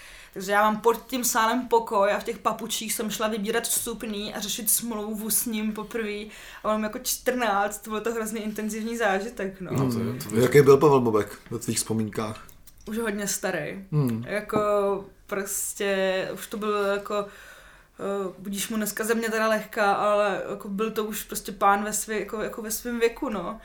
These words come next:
Speaker 1: A bylo to už i hodně znát jako na hlase vlastně.
Speaker 3: Hmm.
Speaker 1: To je to samý, jako,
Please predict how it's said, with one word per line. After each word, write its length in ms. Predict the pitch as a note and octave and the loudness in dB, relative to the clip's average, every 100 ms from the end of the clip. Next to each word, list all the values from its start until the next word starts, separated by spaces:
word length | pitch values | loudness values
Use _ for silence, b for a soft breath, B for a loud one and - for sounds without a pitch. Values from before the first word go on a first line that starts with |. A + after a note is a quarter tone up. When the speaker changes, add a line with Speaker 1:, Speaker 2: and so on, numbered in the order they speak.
| B B - | B B -2
Speaker 1:
A 40 | |
bylo 160 | A#3 B3 | 0 0
to 100 | A#3+ | 0
už 140 | A#3+ | 0
i 80 | B3 | 0
hodně 320 | A3+ A3 A#3+ | -2 0 -2
znát 300 | A#3+ F3+ G#3+ | 0 -2 -4
jako 180 | G#3+ A#3 | -4 0
na 100 | G#3 | 0
hlase 420 | G#3 G#3 - F3+ | 2 0 -2 -6
vlastně. 420 | F3 G3 D3+ D3 | -6 -2 4 4
Speaker 3:
Hmm. 120 | A#2 A2+ B B - | 4 -4 B B -12
Speaker 1:
To 60 | |
je 40 | - | -6
to 80 | |
samý, 360 | G3+ G#3+ G#3+ G#3+ | 0 2 2 0
jako, 240 | G3+ G3+ | -2 0